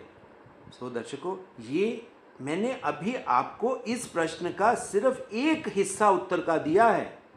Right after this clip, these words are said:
अभी इसके अंदर भी बहुत अभी कुछ पड़ा है, क्योंकि वीडियो लंबी हो रही है। So यहाँ पर मैं अपनी वाणी को विराम दूंगा, मगर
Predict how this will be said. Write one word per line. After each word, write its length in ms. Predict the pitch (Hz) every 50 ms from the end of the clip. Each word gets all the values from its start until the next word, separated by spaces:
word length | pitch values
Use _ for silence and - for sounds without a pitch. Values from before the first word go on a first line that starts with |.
| - - - - - - - - - - _ - - - - - - - 127
अभी 180 | 123 151 185 202
इसके 200 | - - - 196
अंदर 260 | 151 147 156 214 214
भी 120 | 208 247 -
बहुत 460 | - 127 - 165 190 220 226 220 180
अभी 200 | 160 143 156 156
कुछ 220 | 151 147 135 -
पड़ा 240 | - - 104 92 87
है, 160 | - - - - - - - - - - - - - - - - - - - - - - - - -
क्योंकि 200 | - 117 - 131
वीडियो 280 | 120 117 120 117 147 156
लंबी 280 | 139 127 120 120 147
हो 160 | 160 147 160 165
रही 220 | 165 185 196 196
है। 140 | 208 202 202 - - - -
So 240 | - - 196 214 220 214 - - - - 107
यहाँ 320 | 110 107 107 120 180 226 226
पर 120 | 226 240 233
मैं 120 | 226 220
अपनी 220 | 208 - 190 202
वाणी 260 | 175 151 143 147 165 175
को 140 | 175 190
विराम 300 | 175 180 180 190 202 214
दूंगा, 340 | 208 220 233 202 147 - - - - - - -
मगर 320 | 143 180 190 220 151 117